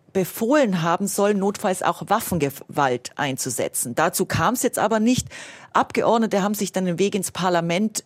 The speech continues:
geebnet und haben mit einer Abstimmung diese kurzzeitige Ausrufung des Kriegsrechts beendet. Aber auch jetzt nach wie vor, Yoon weigert sich einfach konsequent, mit den Behörden zu kooperieren.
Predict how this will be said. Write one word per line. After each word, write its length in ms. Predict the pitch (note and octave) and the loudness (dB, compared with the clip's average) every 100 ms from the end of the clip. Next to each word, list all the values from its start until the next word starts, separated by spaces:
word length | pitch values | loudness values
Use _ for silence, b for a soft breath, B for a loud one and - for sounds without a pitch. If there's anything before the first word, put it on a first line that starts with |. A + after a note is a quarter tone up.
| - | -4
geebnet 500 | F#3 - G#3 G#3+ - | -4 0 0 0 0
und 180 | F#3 F3 | -2 -2
haben 140 | F#3 E3+ | -2 -2
mit 140 | F3+ | -2
einer 260 | D#3 F3 - | 0 0 0
Abstimmung 640 | - - - A3 G3+ G3 B B B B - | 0 -2 -2 2 2 0 B B B B -6
diese 460 | G3 F#3+ G3+ F3+ E3 | -4 0 4 4 2
kurzzeitige 960 | - G#3+ A3+ - - F#3 F#3 G3+ C#3+ | 0 2 2 0 0 2 2 0 2
Ausrufung 720 | D3+ F#3 - F3+ G3+ - F3+ | 2 2 -2 -4 -4 -2 -2
des 180 | D#3 - | -2 -6
Kriegsrechts 800 | - F#3+ - - E3+ E3 - - | -6 -6 -6 0 0 0 -6 -10
beendet. 720 | - - D#3+ D#3 A2 - - - B B B - | -2 0 2 0 -2 -4 -8 -10 B B B -4
Aber 300 | F3 F3 G2 | 2 4 4
auch 220 | F#3 - - | 2 -2 -4
jetzt 540 | F#3+ A#3 - - - | 0 0 -2 -8 -4
nach 260 | F3+ G3+ G3+ | -2 0 -2
wie 80 | |
vor, 400 | E3+ - G3+ F#3 | -4 2 2 2
Yoon 400 | E3 F#3+ G3 F3 - | 0 -2 0 -2 -2
weigert 460 | D#3+ D#3 F3 E3 | 2 2 2 -2
sich 180 | F3+ - | -4 -2
einfach 300 | E3 F3 E3 | -2 -4 -4
konsequent, 800 | - E3 - - D#3+ C#3 D3 - B B - | -4 -4 -4 -4 -2 -2 -4 -8 B B -6
mit 220 | F3 F3 | -2 0
den 120 | D#3+ | 0
Behörden 640 | D#3 D3+ D#3 C#3+ C3+ D3 - - B B - | 0 2 2 0 -4 -12 -14 -20 B B -6
zu 160 | - | -4
kooperieren. 760 | D3 D#3+ C3+ D#3+ C3 A#2 - | -2 0 0 0 -4 -4 -6